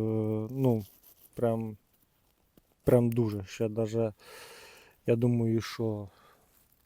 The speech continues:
півмісяця точно ми сюди не зможемо не заїхати, ні, нічого ми тут не зробимо. Тобто, підживити ми її не зможемо найближчі пів, півмісяця, це точно,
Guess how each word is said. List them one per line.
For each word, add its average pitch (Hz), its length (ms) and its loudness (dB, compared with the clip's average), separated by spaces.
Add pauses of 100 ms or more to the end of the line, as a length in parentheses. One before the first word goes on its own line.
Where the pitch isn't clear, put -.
(440)
півмісяця 120 560 0
точно 113 400 -4
ми 110 140 -6
сюди 110 260 -8
не 110 140 -4
зможемо 110 560 -6 (880)
не 120 200 2
заїхати, 120 680 0
ні, 113 420 -2 (420)
нічого 117 500 -4
ми 113 120 -6
тут 113 200 -10
не 113 180 -8
зробимо. 107 460 -10 (1040)
Тобто, 110 400 2 (960)
підживити 127 580 4
ми 127 180 2
її 123 220 0
не 117 140 -2
зможемо 117 560 -4
найближчі 110 760 -8
пів, 113 440 -8 (140)
півмісяця, 117 580 -8 (140)
це - 140 -14 (140)
точно, 110 440 -10